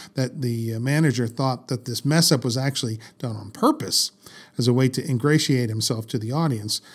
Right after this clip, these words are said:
though you and I know differently. In nineteen thirty-four, he received this write-up from Assembly Number Three. "Fee take Sanders, who presented a great big show practically from his vest pocket.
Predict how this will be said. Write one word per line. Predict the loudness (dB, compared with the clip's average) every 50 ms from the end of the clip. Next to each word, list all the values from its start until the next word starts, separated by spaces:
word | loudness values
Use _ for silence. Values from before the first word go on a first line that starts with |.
| -20 -20 -20 -20 -10 _ 2
though | 2 4 4 4 2
you | 0 -2 -6 -8
and | -10 -12
I | -10 -8 -6 -6 -6 -6 -8 -8 -10 -10 -12 _ -18
know | -14 -12 -12 -12 -12
differently. | -12 -12 -10 -8 -8 -8 -8 -10 -14 -16 -16 -18 -20 _ _ _ _ _ _ _ _ _ _ _ _ _ _ _ _ _ _ _ _ _ _ _ _ _ _ -4
In | -2
nineteen | -2 0 0 0 2 2 2 2
thirty-four, | 4 4 4 4 4 2 0 0 0 2 2
he | 2 2
received | 2 2 0 0 0 0 2 2 4 4 4 2 2 2
this | 2 2 2 0
write-up | -4 -2 0 0 0 -2 -2 -4 -4
from | -4 -2 -2
Assembly | -2 -2 0 0 0 0 0 0
Number | 0 0 0 0 -2
Three. | -2 -4 -4 -6 -6 -6 -6 -10 -14 -20 _ _ _ _ _ _ _ _ _ _ _ _ _ _ _ _ _ _ _ _ _ _ _ _ _ _ _ _ _ _ _ _ _ _ _ _ _
"Fee | 2 2 2
take | 4 4 2 2 2
Sanders, | 2 2 2 2 2 2 2 2 0 0 2
who | 0 0
presented | 2 2 0 2 2 2 4 2 2 0
a | -2
great | -6 -4 -2 0 0 0 0 0
big | 2 2 2 2
show | 0 0 0 2 0 0
practically | -2 -2 -2 -2 -2 -2 -2 -4 -4 -4 -4 -4 -4
from | -4 -4 -4 -2
his | -2 -2 -2 -4
vest | -6 -6 -6 -6 -6 -6 -8 -12 -14
pocket. | -14 -10 -6 -2 0 0 0 0 -2 -10 -10